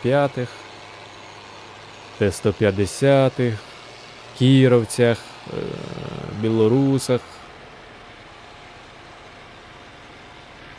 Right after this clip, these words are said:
Чи все ж таки зробили крок вперед і захотілося стати частиною Європи? Частиною європейської ферми.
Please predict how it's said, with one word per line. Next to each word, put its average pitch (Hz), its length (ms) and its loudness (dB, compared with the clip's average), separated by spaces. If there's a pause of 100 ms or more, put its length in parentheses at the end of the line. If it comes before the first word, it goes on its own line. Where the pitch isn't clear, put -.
(1700)
Чи 151 100 0
все 170 280 0
ж - 80 -10
таки 131 300 0
зробили 110 440 2
крок 107 240 0 (160)
вперед 127 300 2 (3000)
і 107 60 -4
захотілося 104 680 -2
стати 104 440 -2 (280)
частиною 104 480 -2
Європи? 104 440 2 (1500)
Частиною 110 440 2
європейської 107 600 4
ферми. 95 400 0